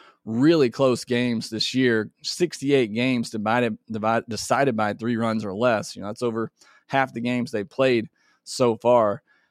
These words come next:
Um, again, the more times you're in those situations, the more times that you're going to have bad outcomes. It's just a way of the game. These guys can't be perfect every time out there.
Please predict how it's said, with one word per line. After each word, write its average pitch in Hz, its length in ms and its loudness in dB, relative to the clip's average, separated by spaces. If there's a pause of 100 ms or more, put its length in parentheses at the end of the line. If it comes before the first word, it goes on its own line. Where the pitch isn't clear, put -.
(140)
Um, 113 360 -2 (140)
again, 147 400 2 (160)
the 131 120 -4
more 151 320 2
times 156 280 0
you're 147 140 0
in 143 100 0
those 139 200 0
situations, 123 960 0 (100)
the 120 140 -4
more 123 320 0
times 123 580 -4 (100)
that 113 160 -4
you're 117 120 -2
going 117 260 -2
to 110 80 -2
have 110 360 0 (280)
bad 110 460 2
outcomes. 104 720 -2
It's 107 160 -6
just - 260 -6
a 113 60 -2
way 107 440 0 (460)
of 107 180 2
the 107 120 -4
game. 110 480 -2 (280)
These 123 200 -2
guys 120 480 0 (240)
can't 139 340 0
be 123 160 -2
perfect 123 560 -2 (300)
every 127 260 0
time 117 320 -2
out 123 240 0
there. 98 340 -6